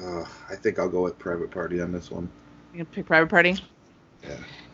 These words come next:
Speaker 2: Yeah, I mean, I do. I, I feel the same way. I really like Angelico and Jack Evans. I love them as a tag team. I love their acrobatics, especially Jack Evans.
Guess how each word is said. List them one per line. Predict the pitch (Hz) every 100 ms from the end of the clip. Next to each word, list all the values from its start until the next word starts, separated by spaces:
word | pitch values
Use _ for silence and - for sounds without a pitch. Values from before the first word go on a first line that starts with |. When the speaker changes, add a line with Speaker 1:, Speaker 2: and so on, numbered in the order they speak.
| - -
Speaker 2:
Yeah, | 151 147 147 143 -
I | 180
mean, | 185 185 180 175 175 - - - -
I | 175 190
do. | 226 208 -
I, | 190 196 -
I | 190
feel | 190 226
the | 196
same | 170 156
way. | 127 139 - -
I | 180 190
really | 185 185 196 202
like | 165 156 190 - - - - -
Angelico | 190 208 208 208 226
and | 226
Jack | 214 214
Evans. | 214 220 220 214
I | 165
love | 165 170
them | 160
as | 156
a | 160
tag | - 202 190
team. | - 202 185 185 180 -
I | 160
love | 156 156 156 160
their | 151
acrobatics, | 156 156 160 160 160 160 - -
especially | - - 160 - 160
Jack | 165 147 -
Evans. | 202 202 196 196 190